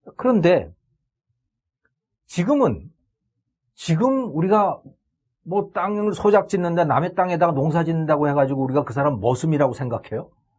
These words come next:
남의 집에, 남의 집 얻어가지고 거기에, 거기에 새빵 산다고 해가지고 우리가 주인집에 무슨 하인이나 이런 생각이 듭니까? 아니에요. 이제는 오히려 세입자가 더 큰 소리 치고 그런 시대가 됐잖아요. 그러니까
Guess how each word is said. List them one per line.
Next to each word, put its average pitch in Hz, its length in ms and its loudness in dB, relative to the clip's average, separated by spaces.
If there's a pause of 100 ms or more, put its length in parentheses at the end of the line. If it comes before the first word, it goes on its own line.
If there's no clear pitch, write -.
(640)
남의 175 300 4
집에, 190 360 2
남의 151 320 -2
집 190 140 -4
얻어가지고 165 540 2
거기에, 165 340 2
거기에 151 300 0
새빵 180 360 -2
산다고 151 440 0
해가지고 135 360 0
우리가 131 260 2
주인집에 135 580 0 (240)
무슨 127 220 -6
하인이나 160 640 0
이런 139 280 2
생각이 147 360 -4
듭니까? 175 540 -4 (760)
아니에요. 190 640 -2
이제는 214 460 0
오히려 160 520 2
세입자가 220 640 -6
더 160 160 0
큰 202 180 -6
소리 156 200 -2
치고 - 600 -6 (380)
그런 220 280 2
시대가 175 360 -2
됐잖아요. 127 760 -4
그러니까 180 540 2